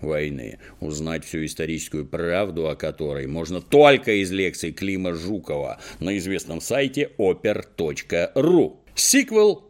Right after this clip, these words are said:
продолжает выдавать историю брата и сестры по фамилии де Рун. Это парочка дерунов бродит по Франции четырнадцатого века. Мальчонка страдает от странной болезни с побочным эффектом.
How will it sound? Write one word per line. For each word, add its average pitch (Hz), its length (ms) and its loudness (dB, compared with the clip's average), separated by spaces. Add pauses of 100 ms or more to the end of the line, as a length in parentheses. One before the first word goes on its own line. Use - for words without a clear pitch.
(100)
продолжает 147 840 4
выдавать 107 420 2
историю 95 460 0
брата 101 480 0
и 85 140 0
сестры 202 520 -2
по 104 200 -2
фамилии 101 800 -2 (200)
де 80 540 0
Рун. 101 540 0 (760)
Это 78 420 -6
парочка 76 540 -4 (180)
дерунов 98 760 0 (340)
бродит 135 500 0
по 95 140 -2
Франции 117 420 -2
четырнадцатого 80 800 -4
века. 64 540 -8
Мальчонка 139 580 -4
страдает 101 640 -4
от 80 120 -6
странной 151 520 -4
болезни 76 560 -6
с - 80 -6
побочным 82 640 -8
эффектом. - 640 -10